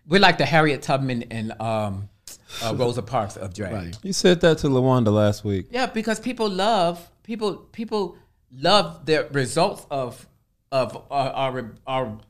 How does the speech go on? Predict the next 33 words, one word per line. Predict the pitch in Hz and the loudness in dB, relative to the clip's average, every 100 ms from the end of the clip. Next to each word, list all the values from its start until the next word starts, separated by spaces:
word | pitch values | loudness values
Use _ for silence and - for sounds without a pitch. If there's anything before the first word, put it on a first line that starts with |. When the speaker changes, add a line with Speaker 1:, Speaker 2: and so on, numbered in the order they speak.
| _ | _
Speaker 1:
quote | 143 117 | -6 -6
unquote | 117 135 - | -4 -4 -4
rebellion. | 107 92 113 104 110 107 | -6 -2 -2 -2 -4 -4
They | 143 | -6
love | 131 143 | -4 -6
the | 143 | -6
results | 113 104 139 143 | -10 -6 -8 -8
of | 147 | -6
that | 170 165 | 0 6
Speaker 2:
Right. | 117 107 92 | 8 8 6
Speaker 1:
because | 143 147 139 | 0 -2 -2
it | 139 | -6
bring, | 127 143 139 | -10 -10 -8
it | 127 107 - _ | -8 -8 -18 _
makes | 135 139 135 | -8 -8 -8
it | - | -10
easier | 147 147 131 120 | -8 -8 -6 -8
for | 117 | -8
them. | 104 135 101 92 - _ - | -8 -6 -8 -12 -20 _ -6
But | 131 | -4
at | 123 | -4
the | - | -8
same | - 117 113 | -8 -8 -6
time, | 190 196 135 113 107 - _ _ _ _ | -4 -2 -4 -6 -12 -20 _ _ _ _
they're | 139 151 | -4 -2
okay | 127 123 - 156 147 | -4 -6 -6 -6 -4
with | 113 113 104 104 - _ _ _ _ | -4 -6 -8 -10 -20 _ _ _ _
Speaker 2:
Right. | 120 107 95 135 | 4 4 4 -2
Speaker 1:
us | 135 131 | -4 -4
being | 135 120 | -2 -4
labeled | 113 123 107 101 | 0 -2 -2 -6
that | 98 90 | -10 -12
way. | 82 78 | -16 -20